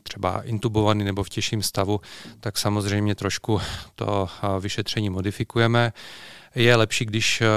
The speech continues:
je možnost sp-, spolupráce s pacientem.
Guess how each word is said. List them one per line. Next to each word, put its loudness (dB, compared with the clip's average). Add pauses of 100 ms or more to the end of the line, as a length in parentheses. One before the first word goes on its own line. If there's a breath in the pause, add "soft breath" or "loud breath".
(100)
je 2
možnost 0
sp-, -4
spolupráce 0
s -2
pacientem. -4